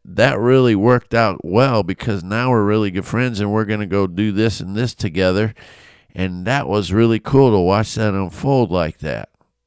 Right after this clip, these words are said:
And I said, "That's not me. That's what the Bible says. That's what the Lord tells us to do. And that's the Holy Spirit working through the situation." So when we have the Holy Spirit working in us and we do what he says,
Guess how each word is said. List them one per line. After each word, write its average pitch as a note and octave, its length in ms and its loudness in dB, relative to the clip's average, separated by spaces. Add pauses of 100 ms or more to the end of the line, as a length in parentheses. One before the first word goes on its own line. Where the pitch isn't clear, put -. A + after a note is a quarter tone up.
(120)
And D#2 180 -8
I E2+ 120 -4
said, E2+ 340 -8
"That's A2+ 400 -4
not B2 260 -4
me. A2+ 280 -2
That's G#2 340 -4
what - 180 -6
the E2+ 60 -14
Bible G2 420 0
says. F#2 480 -4 (460)
That's F#2+ 240 -6
what A2+ 180 -4
the G#2 100 -2
Lord A2 340 4
tells F2+ 320 -2
us E2+ 120 -8
to - 180 -10
do. E2+ 340 0 (580)
And - 160 -10
that's G2+ 220 -6
the G#2 160 -2
Holy A2+ 240 4
Spirit G#2+ 560 0
working F#2 400 -4
through F2+ 220 -6
the D#2+ 100 -10
situation." F2 1040 -4
So - 260 -2
when F#2+ 320 0
we C#3 300 6
have B2+ 220 2
the A2 80 2
Holy A#2 200 2
Spirit A2 420 0
working G2 420 -2
in F#2 180 -6
us A2 220 -6
and E2+ 160 -8
we A2 120 -4
do A2 240 0
what G#2 160 0
he F2 60 -8
says, A#2+ 800 -4